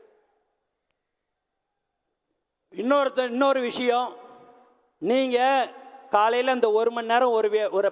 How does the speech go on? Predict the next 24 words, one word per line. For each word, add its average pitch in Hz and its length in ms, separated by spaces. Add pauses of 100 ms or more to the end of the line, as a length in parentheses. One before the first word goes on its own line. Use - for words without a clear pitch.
பத்து 208 280
வீடோ 226 220 (560)
ஒரு 214 120 (100)
இருபத்தஞ்சு 214 520
வீட்டுக்கோ 220 380
நீங்க 202 160 (120)
போறீங்க 202 380
அப்படின்னு 196 360
சொன்னா 185 280 (840)
அவங்களுடைய 185 540
ஃபோன் 214 320
நம்பரை 180 240 (120)
கேளுங்க. 180 360 (600)
தமிழக 208 540
வெற்றி 214 360
கழகம்னு 190 480
சொன்னாலே 190 460 (480)
உங்ககிட்ட 180 500
அந்த 175 200
ஃபோன் 196 280
நம்பரை 175 260 (280)
கொடுத்துருவாங்க. 185 580 (680)
அவங்களுக்கு 208 440 (100)
என்ன 208 140